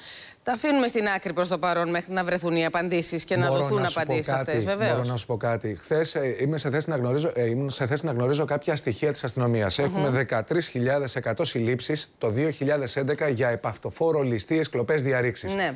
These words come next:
Speaker 2: Δεκατρία χιλιά-, δεκατρείς χιλιάδες εκατό άτομα. Είναι πάρα πολλά αυτά τα άτομα, αν αναλογιστεί κανείς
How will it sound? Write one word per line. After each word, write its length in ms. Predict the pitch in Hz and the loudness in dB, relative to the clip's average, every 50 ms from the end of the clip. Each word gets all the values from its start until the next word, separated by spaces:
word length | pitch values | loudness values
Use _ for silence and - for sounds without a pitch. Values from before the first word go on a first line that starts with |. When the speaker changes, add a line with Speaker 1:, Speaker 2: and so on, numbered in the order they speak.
| - - | -6 -8
Speaker 2:
Δεκατρία 640 | - 110 123 131 113 - 131 123 - 151 175 180 175 | -4 -2 0 0 0 0 -2 0 0 0 2 2 0
χιλιά-, 400 | 156 - - 135 139 156 160 - - 110 | -2 -2 -4 -2 0 0 0 0 -2 -4
δεκατρείς 460 | 147 143 120 123 113 120 113 175 165 | -4 -4 -2 -2 0 0 0 0 0
χιλιάδες 260 | - 160 170 175 160 - | 0 2 2 2 2 0
εκατό 360 | 151 - 147 - - 160 156 | 0 -2 -2 0 0 2 2
άτομα. 400 | 151 143 - 113 104 95 90 - - - - - - - 143 143 | 2 0 -2 -2 -4 -6 -6 -10 -16 -20 -20 -20 -10 -4 -2 0
Είναι 80 | 139 117 | 0 0
πάρα 320 | - 185 180 180 175 156 | 0 0 2 2 2 0
πολλά 220 | 135 151 143 143 135 | 0 0 0 2 0
αυτά 240 | 123 - - 135 | 0 0 -2 -2
τα 100 | 113 120 | -2 0
άτομα, 320 | 117 123 135 151 170 160 160 | 0 0 0 0 -2 -2 -2
αν 100 | 165 170 | -2 -2
αναλογιστεί 600 | 170 160 156 147 139 135 131 120 135 117 - 185 | -2 -2 -2 0 0 2 2 2 0 0 0 0
κανείς 400 | - 160 135 127 123 143 - - | 0 0 0 0 0 0 0 -2